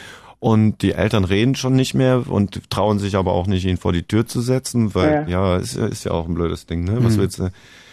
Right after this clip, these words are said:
Speaker 1: kannst ja auch keinen, äh, ja, körperlich Behinderten dann einfach sich selbst überlassen, ne? Wenn er
Speaker 2: Geht,
Speaker 1: tatsächlich
Speaker 2: geht, geht doch nicht.
Speaker 1: Nee.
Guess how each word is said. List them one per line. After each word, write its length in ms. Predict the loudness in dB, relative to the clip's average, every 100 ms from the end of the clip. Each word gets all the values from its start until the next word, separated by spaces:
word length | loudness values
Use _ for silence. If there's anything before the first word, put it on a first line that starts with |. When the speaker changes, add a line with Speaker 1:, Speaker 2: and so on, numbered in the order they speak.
| -20 -6
Speaker 1:
kannst 200 | -2 0
ja 80 |
auch 140 | 0 0
keinen, 480 | 0 0 0 -2 -4
äh, 240 | -2 -4 -6 -14 _ _ _ _ _ _ _ _ _
ja, 220 | -6 -4 -6 -10
körperlich 420 | -6 -4 -4 -6
Behinderten 480 | -4 -2 0 -2 -2
dann 140 | -2 -2
einfach 240 | -2 -4
sich 140 | -4 0
selbst 280 | -2 -2 -8
überlassen, 520 | -8 -8 -10 -8 -4
ne? 160 | -4 -6 _ _ -20 -20 -2
Wenn 120 | 0
er 60 | 4
Speaker 2:
Geht, 100 | 2
Speaker 1:
tatsächlich 420 | 2 2 2 0
Speaker 2:
geht, 100 | 0
geht 40 | 0
doch 100 | -2
nicht. 320 | -4 -6 -6 -18 _ _ _
Speaker 1:
Nee. 340 | 0 2 0